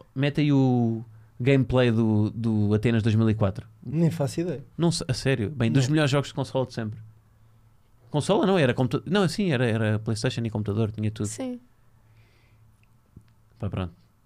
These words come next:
Speaker 1: Desculpa, isto foi uma coisa mais pessoal agora.
Speaker 2: <laughs>
Speaker 1: Desculpa ter partilhado isto.
Speaker 2: Nada.
Speaker 1: Olha, muito bem, estou muito satisfeito. Há alguma coisa que ficou por dizer?
Speaker 3: Acho que não. Não sei.
Speaker 1: Hum?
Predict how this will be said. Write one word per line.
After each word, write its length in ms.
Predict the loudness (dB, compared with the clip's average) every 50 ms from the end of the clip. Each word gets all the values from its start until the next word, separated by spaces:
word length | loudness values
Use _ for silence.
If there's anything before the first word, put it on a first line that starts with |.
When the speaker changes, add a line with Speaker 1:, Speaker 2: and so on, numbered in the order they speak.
| _ -20 -18
Speaker 1:
Desculpa, 280 | -10 -8 -4 -2 -2
isto 100 | -2 -2 -2
foi 60 | -2
uma 80 | -2 -2
coisa 180 | -2 -2 0 0
mais 160 | 0 -2 -2
pessoal 320 | -6 -2 0 0 2 2
agora. 220 | 2 0 0 0 0 0
Speaker 2:
<laughs> 100 | -2 -2
Speaker 1:
Desculpa 260 | -2 0 4 4 6
ter 120 | 6 4 4
partilhado 400 | 4 2 2 2 2 2 2 0
isto. 220 | -2 -4 -8 -12 -8
Speaker 2:
Nada. 320 | -8 -6 -6 -6 -8 -10 -12 -16 -20 -20 -20 -20 -20 -20 -20 -20 -20 -20 -20 -20 -20 -20 -20 -20 -20 -20 -20 _ 2
Speaker 1:
Olha, 160 | 4 6 6
muito 160 | 6 6 6
bem, 100 | 4 4
estou 120 | 4 6 4
muito 140 | 4 4
satisfeito. 320 | 4 2 4 4 4 4 4
Há 40 | 4
alguma 220 | 4 4 2 2
coisa 160 | 4 4 4
que 60 | 4
ficou 140 | 4 2 4
por 140 | 4 4 4
dizer? 400 | 4 4 4 4 4 2 0 -4 -6 -12 -20 -20 -20 -20 -20 -20 -20 -20 -20 -20 -10 -8 -8 -8 -6 -8 -8 -10 -10 -14 -20 -20 -20 -20 -20 -20 -18 -14 -14 -14 -16 -16 -20 -20 -20 -20 -20 -20 _ _ _ _ _ -20 -20 -20
Speaker 3:
Acho 220 | -20 -20 -20 -20
que 100 | -20 -18 -14
não. 180 | -14 -14 -14 -14 -18 -20 -20 -20 -20 -20 _ -20 _ -20 -20 -18 _
Não 120 | -12 -12 -12
sei. 360 | -14 -16 -18 -16 -16 -18 -20 -20 _ _ _ _ _ -4
Speaker 1:
Hum? 240 | -2 -2 0 -2